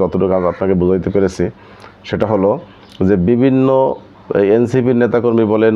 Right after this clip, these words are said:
বৈষম্য বিরোধী ছাত্র আন্দোলনের সাথে যারা যুক্ত আছেন এবং বিভিন্ন উপদেষ্টারা আছেন, তারা বিভিন্নভাবে বিএনপিকে চাচ্ছে রাগান্বিত করাতে এবং তাদের জনগণের সামনে এমনভাবে উপস্থাপন করতে চাচ্ছে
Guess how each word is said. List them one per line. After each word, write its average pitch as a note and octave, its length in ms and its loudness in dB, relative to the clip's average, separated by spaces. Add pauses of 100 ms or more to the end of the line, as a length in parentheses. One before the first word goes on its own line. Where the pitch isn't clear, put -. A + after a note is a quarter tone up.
বৈষম্য G#2 380 0
বিরোধী A2 280 2
ছাত্র F#2+ 280 -4
আন্দোলনের G#2 320 0
সাথে G#2+ 140 -2 (140)
যারা G#2 160 2 (100)
যুক্ত G2+ 220 -4 (120)
আছেন G#2 240 0 (120)
এবং F#2+ 120 0 (140)
বিভিন্ন G#2 240 2 (120)
উপদেষ্টারা A#2 600 0
আছেন, G2+ 220 -6 (560)
তারা C#3 180 0
বিভিন্নভাবে C3 760 0 (520)
বিএনপিকে A#2+ 520 0
চাচ্ছে B2+ 260 -2 (140)
রাগান্বিত A2 400 0 (100)
করাতে A2 260 0 (680)
এবং A2+ 160 0 (840)
তাদের G#2 240 0 (140)
জনগণের A#2 520 0
সামনে B2 220 0 (120)
এমনভাবে B2 420 0
উপস্থাপন B2 400 -2
করতে A#2+ 200 -4
চাচ্ছে A#2+ 280 -2